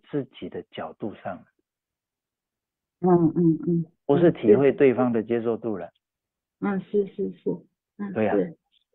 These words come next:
Speaker 2: 嗯，嗯，是。
Speaker 1: 哎，
Speaker 2: 是的。
Speaker 1: 那我们站在自己当中呢，有一个念头会比较强，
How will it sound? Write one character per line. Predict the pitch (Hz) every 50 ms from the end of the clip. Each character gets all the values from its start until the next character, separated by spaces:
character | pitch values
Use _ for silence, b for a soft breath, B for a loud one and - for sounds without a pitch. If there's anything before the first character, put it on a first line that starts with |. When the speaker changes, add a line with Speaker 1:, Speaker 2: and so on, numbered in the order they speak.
| _ _ _ -
Speaker 2:
嗯， | 196 190 190 175 170 - -
嗯， | 170 180 180 165
是。 | - - - 196 190 170 160 - _ _ _ _ _ _ _ _ _ _
Speaker 1:
哎， | - 110 104 -
Speaker 2:
是 | - _ - 165
的。 | 180 180 -
Speaker 1:
那 | 160 180 - _ _ - - _ _ _ -
我 | 151 135 139 143
们 | 151 160 170 160
站 | - 220 208 190
在 | 190 202 185
自 | - - 202 165
己 | 127 117 113
当 | 143 151 165 156
中 | - 165 170 160
呢， | 151 135 135 _ _ _ _ _ _ _ _ _ _ _ _ _ _ _ _ _
有 | - 135 117 117
一 | 139 160 165
个 | - 160 143
念 | 147 160 180 202 190 147 123 113
头 | - 95 87 92 95
会 | - 123 120
比 | 113 - 104 107
较 | 123 110
强， | 104 - - - -